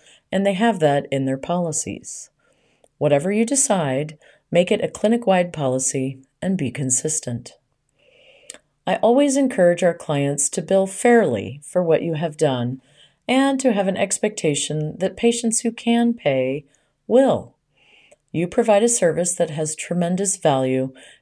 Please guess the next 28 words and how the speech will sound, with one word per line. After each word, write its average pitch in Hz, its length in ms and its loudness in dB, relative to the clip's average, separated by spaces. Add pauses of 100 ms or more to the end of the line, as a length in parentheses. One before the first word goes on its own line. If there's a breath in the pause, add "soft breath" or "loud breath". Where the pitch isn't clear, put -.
and 226 80 2
it's 247 140 0
okay 294 280 4
to 214 60 2
be 196 140 -2
paid 214 320 -2
for - 180 -4
it. - 180 -10 (680 loud breath)
If 185 160 -4
you 202 60 0
need 233 220 2
to 277 100 2
hear 226 180 4
my 202 160 2
encouragement 170 720 0
in 175 120 -2
that 147 180 -2
conversation 143 720 -6
again, 185 560 -2 (500 soft breath)
please 285 320 2
revisit 190 480 2
episode 175 420 0
eleven 131 680 -2
for 156 580 0 (460 loud breath)
Bring 151 220 0
Home 170 260 -4
the 175 80 -2
Bacon. 117 440 -4